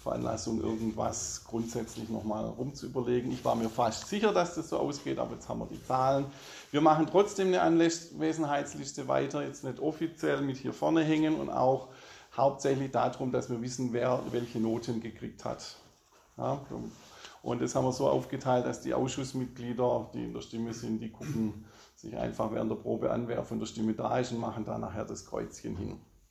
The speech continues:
Und dann wissen wir, wer war da und wer hat den Notensatz gekriegt, den es an dem Tag gab. Mehr soll diese Liste nicht bewirken.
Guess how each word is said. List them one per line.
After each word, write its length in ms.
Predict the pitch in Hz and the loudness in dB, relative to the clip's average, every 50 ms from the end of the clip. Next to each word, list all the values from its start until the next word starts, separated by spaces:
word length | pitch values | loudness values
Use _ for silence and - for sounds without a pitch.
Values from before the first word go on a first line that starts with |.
| _ _ _ _ _ _ _ _ _ _ - - | _ _ _ _ _ _ _ _ _ _ -18 -12
Und 120 | 107 104 | -8 -4
dann 140 | 110 107 107 | -2 -2 -2
wissen 200 | 107 110 110 117 | -2 -2 -2 0
wir, 160 | 110 110 110 107 | 0 0 0 0
wer 200 | 113 113 113 110 | -2 -4 -2 -2
war 180 | 113 117 113 113 | -4 -4 -2 2
da 220 | 131 131 135 143 | 4 4 4 4
und 200 | 135 123 117 110 | 2 -2 -4 -4
wer 140 | 117 113 113 | -4 -2 -4
hat 140 | 117 113 117 | -4 -4 -4
den 140 | 110 107 | -2 -2
Notensatz 640 | 110 107 107 110 - 117 113 - 117 117 - - - | -2 -2 -4 -6 -8 -10 -6 -6 -6 -6 -6 -10 -16
gekriegt, 380 | 107 95 - 113 110 - - | -16 -12 -8 -8 -8 -8 -6
den 140 | 117 110 107 | -6 -6 -6
es 80 | - - | -6 -8
an 120 | - 107 | -10 -8
dem 200 | - 110 - - | -8 -10 -10 -10
Tag 260 | - - - - - - - - - - - - | -8 -6 -6 -6 -6 -8 -14 -16 -16 -16 -14 -8
gab. 280 | - - - - - - - - _ - - - _ - - _ - - - - - | -6 -6 -6 -6 -10 -14 -20 -20 _ -20 -20 -20 _ -20 -20 _ -20 -20 -20 -10 -4
Mehr 400 | 117 113 113 113 117 117 117 113 | 0 0 2 4 4 2 2 0
soll 280 | - - 120 117 113 110 | 0 0 2 2 2 2
diese 260 | 117 113 107 - 113 | 0 -4 -4 -2 -4
Liste 420 | 110 104 107 - - - 120 113 | -4 -4 -4 -6 -6 -6 -4 -4
nicht 320 | 107 107 101 104 - - - | -4 -4 -6 -8 -12 -12 -12
bewirken. 540 | - 104 110 110 113 110 - - 113 - | -12 -8 -6 -6 -6 -8 -8 -10 -12 -12